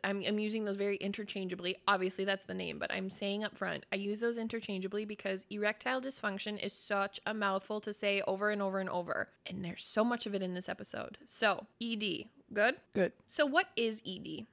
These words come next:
Speaker 1: Erectile dysfunction can be a sign of physical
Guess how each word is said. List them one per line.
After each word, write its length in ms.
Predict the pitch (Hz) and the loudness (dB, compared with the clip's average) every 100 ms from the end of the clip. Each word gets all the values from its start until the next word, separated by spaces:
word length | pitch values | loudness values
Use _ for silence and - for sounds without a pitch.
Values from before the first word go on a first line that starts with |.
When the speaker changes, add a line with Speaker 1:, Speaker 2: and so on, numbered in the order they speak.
| - | -2
Speaker 1:
Erectile 480 | 240 254 - 330 330 | 2 2 2 0 0
dysfunction 480 | - 220 226 226 | 0 -2 0 -4
can 340 | 226 214 208 240 | -2 -2 0 0
be 160 | 254 | 0
a 60 | 302 | -2
sign 340 | - 196 196 208 | 2 2 2 0
of 140 | 196 | -2
physical 480 | - 214 240 262 | -2 -4 -2 -2